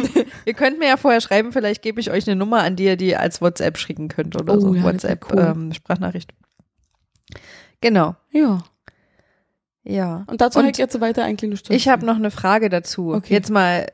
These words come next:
Speaker 1: w-, w-, was nimmt die als Kompensation dafür? Musst du dir ein Hühnerei und ein, und ein, und eine geschlachtete Ente und eine Ziege mitbringen oder legst du da
Speaker 2: Ich hab
Speaker 1: dreihundert Euro
Speaker 2: sie gefragt,
Speaker 1: auf den
Speaker 2: was ich ihr
Speaker 1: Tisch oder
Speaker 2: mitbringen
Speaker 1: was?
Speaker 2: soll und sie meinte, bring mir doch einfach einen frischen, äh, Ko-, einen Korb knackiger Kirschen mit.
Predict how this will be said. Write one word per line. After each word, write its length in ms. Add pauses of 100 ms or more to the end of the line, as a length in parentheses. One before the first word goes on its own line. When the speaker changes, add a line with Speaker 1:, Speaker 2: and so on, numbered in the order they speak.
(200)
Speaker 1:
w-, 480
w-, 160
was 420
nimmt 400
die 120
als 200
Kompensation 800
dafür? 520
Musst 220
du 40
dir 140
ein 80
Hühnerei 480
und 200
ein, 300
und 260
ein, 440
und 220
eine 100
geschlachtete 500
Ente 340
und 200
eine 140
Ziege 260
mitbringen 440
oder 340 (100)
legst 220
du 40
da 80
Speaker 2:
Ich 60
hab 60
Speaker 1:
dreihundert 280
Euro 120
Speaker 2:
sie 60
gefragt, 280
Speaker 1:
auf 80
den 100
Speaker 2:
was 60
ich 60
ihr 40
Speaker 1:
Tisch 80
oder 140
Speaker 2:
mitbringen 240
Speaker 1:
was? 80
Speaker 2:
soll 240
und 120
sie 80
meinte, 280
bring 200
mir 100
doch 60
einfach 420
einen 300
frischen, 680
äh, 160
Ko-, 160
einen 260
Korb 380
knackiger 400
Kirschen 480
mit. 200